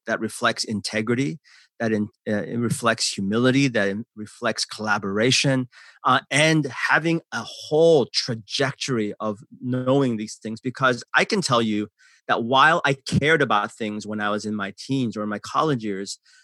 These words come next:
I'm really grateful for all the, uh, lessons that I've learned, good and bad, that's made me who I am now.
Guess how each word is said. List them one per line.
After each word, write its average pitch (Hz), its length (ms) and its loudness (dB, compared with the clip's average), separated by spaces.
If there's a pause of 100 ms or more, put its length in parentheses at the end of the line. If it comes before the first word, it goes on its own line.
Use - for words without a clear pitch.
I'm 151 100 2
really 220 220 6
grateful 131 640 0
for 127 580 0 (220)
all 156 440 4
the, 120 320 -2 (160)
uh, 107 300 -6
lessons 143 440 0
that 120 80 -2
I've 107 140 2
learned, 113 540 0
good 175 160 4
and 156 120 4
bad, 110 440 4
that's 113 260 -4
made 123 400 0
me 127 120 2
who 117 200 -6
I 107 140 0
am 104 320 -4
now. 104 420 -8